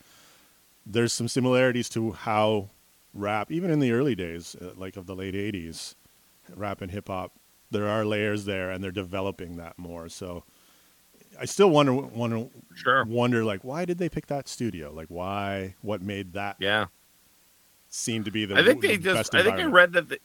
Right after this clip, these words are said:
Speaker 2: yeah, I think they just read that they liked what was kinda happening in hip hop at the time, so they, they thought that was legitimate. They thought it was kind of experimental. So,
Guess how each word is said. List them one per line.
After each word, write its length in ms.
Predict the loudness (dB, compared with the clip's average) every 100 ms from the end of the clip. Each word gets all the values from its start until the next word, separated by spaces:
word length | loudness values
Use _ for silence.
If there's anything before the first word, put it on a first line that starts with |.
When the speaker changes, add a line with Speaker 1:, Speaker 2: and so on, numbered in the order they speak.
| _ _ 2
Speaker 2:
yeah, 160 | 4
I 60 | 4
think 160 | 0
they 140 | -4 -4
just 220 | -4 -2
read 300 | 4 4 4
that 160 | -4 -2
they 140 | -2
liked 340 | 0 -2 -2 -8
what 100 | -8
was 140 | -4
kinda 200 | -2 0
happening 380 | 0 0 -2 -6
in 100 | -4
hip 140 | -4
hop 240 | -4 -6 -8
at 100 | -10
the 60 |
time, 340 | -6 -4 -4 -6
so 240 | -2 0
they, 380 | 0 0 -2 -4 -12 -20 _
they 140 | -2 0
thought 320 | 4 2 6
that 220 | 4 4
was 520 | 0 -2 -2 -6 -8 -10
legitimate. 840 | -6 -4 -2 2 4 6 4 4
They 120 | 0
thought 280 | 0 2 2
it 100 | 0
was 200 | -4 -8
kind 300 | -6 -4 -4
of 60 | -4
experimental. 960 | -8 0 0 2 0 -2 0 2 2 0
So, 520 | 2 2 4 2